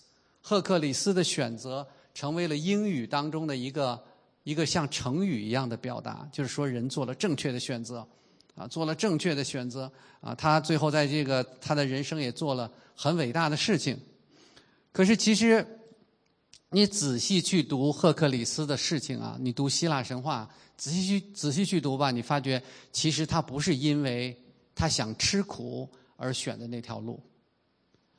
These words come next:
因为这个白衣女子跟他说的是啊，他说：“你走我这条路。”白衣女子在让他走这条路的时候呢，做了一个特别重要的，这个很有说服力的这样的，啊，话，跟他说什么呢？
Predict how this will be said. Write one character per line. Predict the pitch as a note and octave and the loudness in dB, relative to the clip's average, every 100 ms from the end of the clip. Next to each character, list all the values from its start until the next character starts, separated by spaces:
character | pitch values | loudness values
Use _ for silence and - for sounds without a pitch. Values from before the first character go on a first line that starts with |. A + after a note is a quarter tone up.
| _ _ _ | _ _ _
因 | F#3+ A3 | 4 6
为 | G#3 | 6
这 | G#3 A#3 | 4 2
个 | E3+ | 2
白 | - B2+ C#3 | 0 0 2
衣 | F#3+ G#3 G3+ | 2 4 4
女 | E3+ E3+ | 2 0
子 | F3 C3 | -2 -4
跟 | C#3+ | -4
他 | D#3 | -4
说 | - E3+ | -2 -4
的 | C#3 | -4
是 | - | -6
啊， | B2 A2 C3 | -8 -8 -10
他 | - | -4
说 | F3 | 0
：“你 | E3+ | 0
走 | F3+ F3+ | 0 0
我 | D3+ G#2+ | 0 -4
这 | C#3 | -6
条 | C3 A#2 | -6 -6
路。” | A2+ A#2+ - - _ _ _ _ _ _ _ | -6 -8 -10 -20 _ _ _ _ _ _ _
白 | - E3+ | 4 6
衣 | G#3+ A3 | 8 8
女 | G#3 G#3 | 8 6
子 | D3 | 2
在 | A#2+ E3 C#3+ | 2 2 4
让 | F3 D#3+ | 2 2
他 | F#3+ | 2
走 | C#3+ | 0
这 | C3 | 0
条 | C#3+ D#3 | 0 0
路 | E3+ | 0
的 | C#3+ | -2
时 | C3 | -4
候 | B2+ | -4
呢， | C3 | -4
做 | B2+ D#3 | -4 -2
了 | C3+ | 0
一 | C#3 | 0
个 | C#3+ | -4
特 | C#3 D#3 | -2 -2
别 | C3+ | -2
重 | C#3 - G3+ C#3 | -2 0 0 2
要 | C#3+ A#2 | 2 0
的， | A2+ G#2 - _ - - _ | -4 -10 -16 _ -20 -20 _
这 | C3 | -6
个 | A#2+ A#2 A#2 - - _ _ | -4 -4 -6 -10 -18 _ _
很 | - C#3 B2 A#2 B2 | -4 0 0 0 -2
有 | C#3 A#2+ | -2 0
说 | F#3+ F3+ | 2 0
服 | G#3+ | 2
力 | A#3 A3+ | 4 4
的 | A#2+ - - - _ | 2 -2 -12 -20 _
这 | - D3+ | -4 -2
样 | B2 | 0
的， | A#2 A2 A2 - | -4 -8 -10 -18
啊， | - A#2 A#2 A#2+ | -16 -12 -12 -14
话， | B2+ - D3 - - | -8 -2 -2 -2 -8
跟 | C3+ | -8
他 | C3 | -6
说 | C#3 | -6
什 | B2+ | -6
么 | A#2 | -8
呢？ | A#2+ | -10